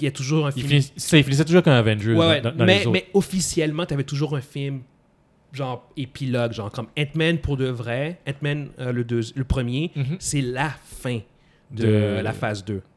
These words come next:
Speaker 1: Euh, je veux dire, puis Spider-Man Far From Home, c'est officiellement la fin de la phase trois.
Speaker 2: Mhm.
Speaker 1: Euh, fait que, euh, puis là, bon, ce qui est un peu plus compliqué, c'est que t'as pas de film d'Avengers.
Speaker 2: C'est ça, c'est, c'est, c'est, c'est,
Speaker 1: C'est
Speaker 2: je me demande, c'est comme, co-,
Speaker 1: c'est,
Speaker 2: co-,
Speaker 1: c'est
Speaker 2: comment ils identifient la, la fin.
Speaker 1: Fait que ton Black Panther, c'est ça qui finit ta phase. Fait que tu fais comme,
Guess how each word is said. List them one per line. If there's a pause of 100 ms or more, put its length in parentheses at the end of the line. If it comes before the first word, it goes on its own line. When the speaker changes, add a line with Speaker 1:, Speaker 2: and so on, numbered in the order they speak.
(300)
Speaker 1:
Euh,
je
veux
dire,
puis
Spider-Man
Far
From
Home,
c'est
officiellement
la
fin (240)
de
la
phase
trois.
Speaker 2:
Mhm. (380)
Speaker 1:
Euh,
fait
que, (380)
euh,
puis
là,
bon,
ce
qui
est
un
peu
plus
compliqué,
c'est
que
t'as
pas
de
film
d'Avengers.
Speaker 2:
C'est
ça,
c'est,
c'est,
c'est,
c'est,
Speaker 1:
C'est
Speaker 2:
je
me
demande,
c'est
comme,
co-,
Speaker 1:
c'est,
Speaker 2:
co-,
Speaker 1:
c'est
Speaker 2:
comment
ils
identifient
la,
la
fin.
Speaker 1:
Fait
que
ton
Black
Panther,
c'est
ça
qui
finit
ta
phase.
Fait
que
tu
fais
comme,